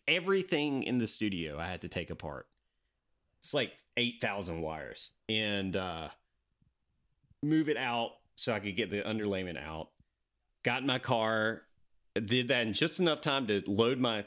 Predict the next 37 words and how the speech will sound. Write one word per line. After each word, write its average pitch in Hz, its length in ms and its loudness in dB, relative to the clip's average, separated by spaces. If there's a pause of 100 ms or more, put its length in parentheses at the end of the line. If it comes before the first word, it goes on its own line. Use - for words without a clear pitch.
(120)
car 113 260 2
up, 98 180 -2
go 110 120 4
to 98 100 0
Natchez 95 540 0
to - 80 -6
play 92 340 0
a 87 40 -6
show, 87 560 -2 (720)
and 98 120 -2
come 107 200 0
back 98 220 -2
the 98 80 -2
next 98 300 -2
day, 101 520 0 (720)
uh, 85 640 -2 (240)
to 104 120 -4
do 95 160 0
Fourth 104 360 -2
of 95 60 -4
July 139 320 -2
stuff 135 400 0
with 113 100 2
the 104 60 0
family 113 680 2
and 95 140 -2
to 90 80 -4
play 95 200 0
another 104 300 0
show. 92 720 0
And 92 120 -2
then 90 120 -2
Sunday 101 360 -2
I 95 40 0
had 90 100 -4
another 110 360 0
show. 90 560 -2